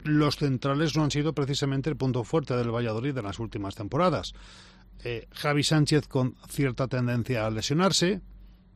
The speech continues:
quizá haya sido el más solvente. Ser central implica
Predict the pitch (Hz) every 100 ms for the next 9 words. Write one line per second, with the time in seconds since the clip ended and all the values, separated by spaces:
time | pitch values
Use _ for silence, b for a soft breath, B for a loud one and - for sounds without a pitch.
0 | - - - 123 131 135 131 - 127 117
1 | 110 107 101 113 190 147 90 82 - b
2 | b b b b b - 143 131 143 139
3 | 151 180 180 127 147 185 185